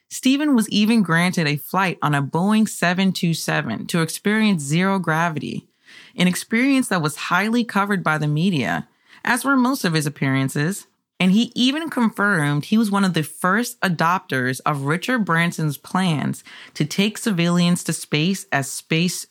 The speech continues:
tourists. Stephen was considered an icon in entertainment as well, appearing in several popular T V shows such as The Big Bang Theory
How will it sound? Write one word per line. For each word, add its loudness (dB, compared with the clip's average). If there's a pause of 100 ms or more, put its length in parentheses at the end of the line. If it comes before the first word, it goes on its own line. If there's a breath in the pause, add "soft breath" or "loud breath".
(100)
tourists. -4 (1000)
Stephen 0
was 0
considered 0
an 2
icon 0
in -4
entertainment 0
as -2
well, -2 (400 loud breath)
appearing 2
in 2
several -2
popular 0
T -2
V 0
shows -2
such -2
as 0 (340 loud breath)
The 0
Big -2
Bang 2
Theory 0